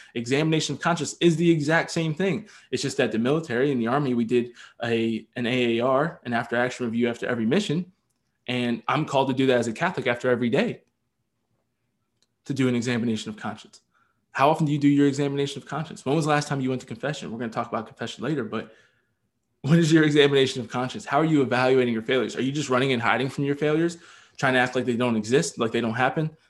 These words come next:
like your weaknesses aren't affecting you? Are you taking time to really evaluate, am I a man or woman in the arena? Because if you're not a man or woman in the arena, I can tell you that there's plenty of people in the arena who could use your help.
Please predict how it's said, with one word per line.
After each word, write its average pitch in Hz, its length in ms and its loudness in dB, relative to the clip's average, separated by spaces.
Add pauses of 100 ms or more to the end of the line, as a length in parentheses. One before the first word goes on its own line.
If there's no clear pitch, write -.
(120)
like 107 120 -4
your 123 120 0
weaknesses 123 360 -4
aren't 117 180 2
affecting 151 360 0
you? 185 240 -2 (1000)
Are 123 100 0
you 127 140 2
taking 147 300 0
time 131 240 0
to 117 80 -4
really 127 240 4
evaluate, 117 500 2
am 117 180 0
I 120 80 0
a 117 80 -2
man 117 200 -2
or 110 60 -2
woman 113 240 -2
in 110 80 0
the 107 140 -2
arena? 110 280 -6 (1080)
Because 139 200 0
if 135 80 0
you're 143 80 2
not 160 160 6
a 160 40 4
man 139 180 4
or 131 60 4
woman 127 260 2
in 120 60 2
the 117 40 0
arena, 120 240 0
I 113 60 -2
can 113 140 -6
tell 135 120 -2
you 127 140 2
that 117 160 -2
there's 113 140 -8
plenty 135 240 -2
of 123 80 -4
people 120 240 -4
in 135 80 -2
the 135 120 -2
arena 139 260 0
who 127 120 -4
could 117 120 -4
use 120 180 0
your 104 100 -2
help. 110 240 -4